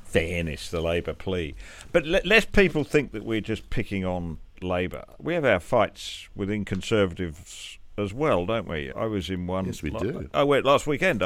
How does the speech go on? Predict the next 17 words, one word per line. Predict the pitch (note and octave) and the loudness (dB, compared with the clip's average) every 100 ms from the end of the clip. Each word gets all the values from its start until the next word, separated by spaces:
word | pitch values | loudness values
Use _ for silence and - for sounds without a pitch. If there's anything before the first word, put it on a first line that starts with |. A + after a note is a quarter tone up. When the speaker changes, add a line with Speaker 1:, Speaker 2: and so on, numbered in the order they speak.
| - | -2
Speaker 1:
I | G#2 | -4
was | A2+ A2+ | -4 -4
at | - | -4
that | A#2+ - - | -6 -8 -6
conference | - G#3 - B2+ F#2 - - | 2 2 2 -4 -4 -10 -8
where | - G#2 F#2+ | 2 4 2
Jacinta | - - B2 G2 | 0 -4 -2 -2
Price | - A#2 A2 F#2 - | 4 6 6 2 -2
made | F2+ E2+ | -4 -4
that | D2+ - - - - | -6 -8 -14 -20 -10
funny | F2+ F2+ D#2+ _ - | -6 -6 -8 _ -18
cri-, | - G2 - | -6 -6 -6
quip | - G#2+ | 0 0
about | A2 F2+ E2+ F#2 | 2 0 0 0
the | F2+ | 0
Asian | F#2 F2+ G2 E2+ | 2 0 -2 0
voice. | G#2+ F#2+ | 2 2